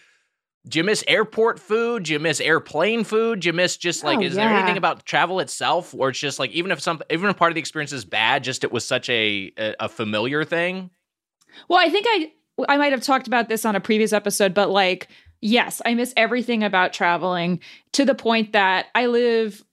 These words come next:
Speaker 2: kind of by you on the west side now, Nick.
Speaker 1: Yes.
Speaker 2: And I have been going to an outdoor gym in El Segundo, which is by L A X,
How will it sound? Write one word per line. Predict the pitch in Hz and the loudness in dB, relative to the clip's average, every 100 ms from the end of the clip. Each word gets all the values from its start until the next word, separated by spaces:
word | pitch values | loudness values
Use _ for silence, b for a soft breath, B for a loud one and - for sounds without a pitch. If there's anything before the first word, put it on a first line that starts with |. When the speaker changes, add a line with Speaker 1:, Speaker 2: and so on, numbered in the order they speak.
| - | -12
Speaker 2:
kind | - 277 247 | -2 0 2
of | 220 | 0
by | 196 208 | 2 2
you | 233 294 | 4 2
on | 277 | 2
the | 202 | 2
west | 190 285 285 | 0 -2 0
side | 233 196 | 0 2
now, | 196 190 190 | 0 0 0
Nick. | 190 180 214 | 0 0 -2
Speaker 1:
Yes. | 151 113 - - _ _ | -2 -4 -6 -18 _ _
Speaker 2:
And | 254 240 220 214 208 208 214 - | 0 2 2 2 2 0 -2 0
I | 226 226 233 233 226 226 226 - | 2 4 2 2 0 0 0 -2
have | - 220 214 214 208 208 196 - | -4 0 2 4 2 0 -2 0
been | 214 | 0
going | 202 220 233 285 311 | 2 2 2 2 0
to | - 247 226 214 | 0 2 4 4
an | 214 - | 2 2
outdoor | 180 240 254 285 269 | 2 2 0 0 2
gym | 240 196 226 220 180 185 | 2 2 2 2 2 -2
in | 208 208 | 0 0
El | - 202 | 2 0
Segundo, | 233 233 185 214 220 175 117 - 208 B B - | 2 -2 0 2 2 2 0 -2 -4 B B -2
which | 220 | 0
is | 208 | 0
by | 190 202 214 214 208 208 | 2 4 4 4 0 0
L | 208 202 | 2 2
A | 185 | 0
X, | 190 185 - - - | 0 -2 -8 -16 -20